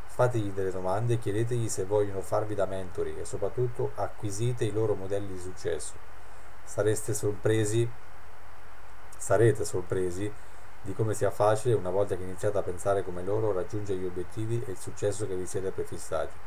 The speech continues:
L'onore, l'autostima e i patrimoni sono costruiti risolvendo i problemi delle persone. Qui mi ci rivedo molto perché, perché comunque nella mia attività io risolvo problemi alle persone,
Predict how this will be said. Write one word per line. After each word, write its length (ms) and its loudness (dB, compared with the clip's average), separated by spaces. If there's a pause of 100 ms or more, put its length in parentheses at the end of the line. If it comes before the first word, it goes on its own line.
(2250)
L'onore, 720 6 (600)
l'autostima 800 2
e 80 -2
i 60 0
patrimoni 680 0
sono 240 -2
costruiti 680 -2
risolvendo 600 0
i 40 0
problemi 400 -2
delle 160 -2
persone. 640 -2 (2000)
Qui 140 0
mi 120 0
ci 120 0
rivedo 300 2
molto 380 6
perché, 300 -2 (600)
perché 200 0
comunque 280 -2
nella 180 0
mia 140 -2
attività 480 0
io 120 0
risolvo 480 0
problemi 400 -2
alle 120 0
persone, 520 -2